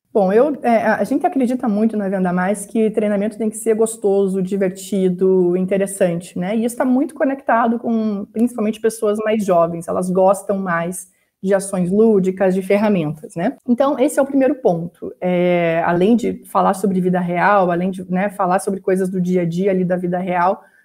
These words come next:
desses profissionais, também trazer mais, é, é, ludicidade, mais ferramentas, mais coisas divertidas. Karen, me dá um exemplo, né? É, essa semana, por exemplo, a gente tava fazendo um treinamento por um time exatamente nessa faixa etária de uma, de um, uma empresa do setor financeiro,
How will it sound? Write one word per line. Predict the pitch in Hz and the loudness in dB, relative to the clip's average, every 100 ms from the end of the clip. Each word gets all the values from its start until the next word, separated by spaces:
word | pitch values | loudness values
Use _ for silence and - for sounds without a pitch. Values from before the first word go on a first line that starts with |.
| - | -8
desses | 208 214 | -6 -6
profissionais, | - 185 - 170 180 240 240 | -4 -4 -4 -4 0 0 0
também | 247 233 208 277 | 0 2 2 2
trazer | 349 247 190 202 254 262 - _ | 0 0 2 2 2 -2 -14 _
mais, | - 247 302 - - _ | -2 0 0 -4 -12 _
é, | 240 233 226 220 | 0 2 2 2
é, | 226 | 2
ludicidade, | 233 226 240 240 208 208 202 185 185 190 | 2 0 -2 -2 2 4 4 4 2 0
mais | 208 226 233 226 226 | -2 -2 0 -2 -4
ferramentas, | - 220 214 208 202 190 196 202 | -2 -2 0 0 -2 -4 -4 -4
mais | 226 226 | -4 -2
coisas | 240 226 226 | -2 0 -2
divertidas. | 226 220 214 196 | 0 0 0 -4
Karen, | - 254 220 | -2 0 2
me | 226 | 2
dá | 214 269 | 2 0
um | |
exemplo, | 277 214 190 165 - - | 0 0 -2 -4 -12 -10
né? | 185 - _ _ _ _ | -8 -8 _ _ _ _
É, | 185 185 185 | 2 4 2
essa | 190 | 0
semana, | 240 233 240 240 | 0 2 4 2
por | 240 | 2
exemplo, | 220 247 | 2 0
a | 254 | 0
gente | 240 240 | -2 0
tava | 233 | -2
fazendo | 233 220 220 | 0 0 0
um | 220 | 0
treinamento | 226 220 233 233 | 0 2 0 -2
por | 254 | 0
um | 247 | 0
time | 240 262 | 0 0
exatamente | 247 285 392 359 311 | 2 0 -2 -4 -2
nessa | 269 254 240 | -4 -6 -6
faixa | 240 - | -6 -8
etária | 240 233 202 247 226 | -4 0 2 2 0
de | 220 | -2
uma, | 214 196 190 190 | -6 -4 -6 -6
de | 190 | -6
um, | 190 180 180 - | -4 -4 -6 -6
uma | 185 | -6
empresa | 190 196 | -4 -4
do | 190 | -4
setor | - 208 | -4 -4
financeiro, | 214 190 190 196 214 254 | -2 -4 0 4 4 4